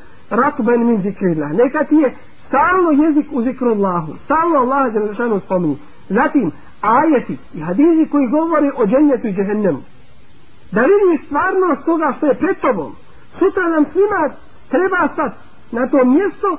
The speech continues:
gdje će biti: „Ima fil dženneti o ima fil seir.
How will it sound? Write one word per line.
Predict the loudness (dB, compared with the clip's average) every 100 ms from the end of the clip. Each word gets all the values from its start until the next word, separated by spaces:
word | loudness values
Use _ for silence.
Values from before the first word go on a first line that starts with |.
| -8 -20 -18 -8
gdje | 0 2 2
će | 2
biti: | 2 2
„Ima | 4 4 2 0
fil | -4 -2
dženneti | 2 2 2 2
o | 0
ima | 0 -4 -6
fil | -8 -8
seir. | -8 -6